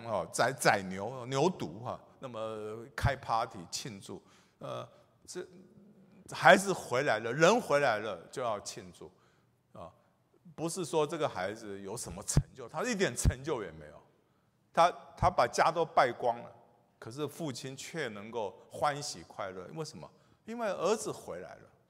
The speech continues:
好，对于我们现代人来讲啊，呃，我们现代人用金钱和自由，自由哈，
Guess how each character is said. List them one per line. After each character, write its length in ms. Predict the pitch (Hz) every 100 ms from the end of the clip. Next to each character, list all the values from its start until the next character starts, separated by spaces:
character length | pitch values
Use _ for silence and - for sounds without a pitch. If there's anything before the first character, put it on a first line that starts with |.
| _ _ _ _ _ _ _ _ _ _ _ _ _ _ _ _ _ _ _ _ _ _ _ _ _ _
好， 120 | 147
对 240 | 196 311 240
于 60 |
我 140 | 220 131
们 120 | 151
现 240 | - 220
代 160 | 190 185
人 200 | 135 123
来 180 | 101 117
讲 240 | 135 76
啊， 200 | 64 78 69 - _ _ _ _ _ _
呃， 440 | 214 113 113 113 117 - - _ - _ _ _ _ _ _ _
我 80 | 147
们 100 | 208
现 180 | 247 247
代 160 | 247
人 280 | 185 143 151
用 200 | 196 175 160
金 300 | - 240 254
钱 200 | - 107 87 113
和 160 | - 123
自 480 | - - 226 147
由， 140 | 104 - - _ _ _ _ _
自 360 | - 202 175
由 200 | 90 101 82
哈， 260 | 92 95